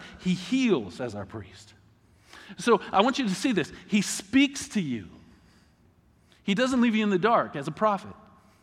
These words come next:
He, he is a king for you. Because you need leadership. You need someone to rule over you. You've already demonstrated by your life that you ruling over your life has caused a lot of problems.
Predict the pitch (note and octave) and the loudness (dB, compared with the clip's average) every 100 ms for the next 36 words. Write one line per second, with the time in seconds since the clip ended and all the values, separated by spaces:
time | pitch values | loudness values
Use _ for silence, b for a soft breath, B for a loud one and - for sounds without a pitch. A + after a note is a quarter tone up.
0 | b b b b - A3 A3+ G#3+ G#3+ A3 | b b b b 0 0 4 4 4 2
1 | - - C4+ C4+ G3 B2 G2 - D3+ A#2+ | -4 0 4 4 2 -2 -10 -12 -6 -6
2 | F#2+ D#2+ - - _ _ _ _ _ _ | -6 -12 -20 -20 _ _ _ _ _ _
3 | b b b F#3+ F#3 A3 D#3+ G#3+ B3+ B3 | b b b -2 0 0 2 2 4 4
4 | B3+ A3 D3 F3 A3 A3 D#3 D#3 F#3 A3+ | 4 2 2 2 2 0 -2 -2 2 4
5 | A3 A#3 G#3+ - B - - G#3+ F3 D#3 | 4 4 0 -4 B -6 0 2 2 2
6 | F3+ A#3 A#3 G#3+ F#3+ G#3+ F#3 E3 D3 D#3 | 2 2 2 2 2 2 2 2 0 0
7 | A3 A3+ B B - A3 A#3+ A#3 G#3 E3+ | 2 0 B B 4 6 6 4 2 2
8 | G#3+ G#3 F#3+ F3+ D#3+ D3 A#2+ E3+ G#3 G#3+ | 2 0 0 0 2 0 2 6 6 4
9 | G#3+ B D#3+ G3 A3+ A3 G#3+ D#3 - B | -2 B 2 4 6 6 6 6 0 B
10 | - F3 E3+ - - C#3 F#3+ C#4 C4 A#3+ | 0 0 0 -4 -12 0 4 6 4 4
11 | G#3+ G3 G3 F#3+ F3 F3 F#3 D#3+ C#3+ G3 | 4 4 4 4 4 6 6 4 -2 0
12 | E3 D#3 D3 G3 G#3+ E3 G3+ G3 C3 F#2 | 0 0 4 6 6 2 2 2 2 -8
13 | - | -20